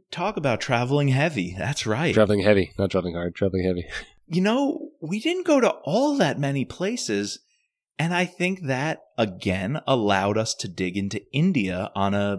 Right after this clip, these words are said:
Speaker 1: bit of a deeper level, which was kinda cool.
Speaker 2: Yeah, I liked it. I liked it.
Speaker 1: Yeah. So we're in Kabul. You definitely are getting the sense of a post-war Taliban two point oh resurgence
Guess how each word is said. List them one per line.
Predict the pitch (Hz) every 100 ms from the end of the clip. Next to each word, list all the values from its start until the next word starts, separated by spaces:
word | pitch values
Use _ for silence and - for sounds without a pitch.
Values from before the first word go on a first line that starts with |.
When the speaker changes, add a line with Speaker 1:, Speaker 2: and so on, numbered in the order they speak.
| 92
Speaker 1:
bit | 90 92
of | 117
a |
deeper | 104 139 120
level, | 104 98 131 - -
which | 95 -
was | 90
kinda | - 90 92
cool. | 101
Speaker 2:
Yeah, | 101 95
I | 87
liked | 101 98 -
it. | 92 - _
I | 92
liked | 90 85 82
it. | -
Speaker 1:
Yeah. | 90 82 - _ _
So | -
we're | 127
in | 127
Kabul. | 139 120 95 117 - _ _
You | 104 98
definitely | 104 110 - 104 98 90
are | 90 92
getting | 95 95
the | 92
sense | - 90 90 -
of | 85 87
a |
post-war | - 110 101 - 92 92 92 - _ _ _ -
Taliban | - 98 95 92 92
two | - 107
point | - 98 95
oh | 95 90
resurgence | 90 - 95 90 92 90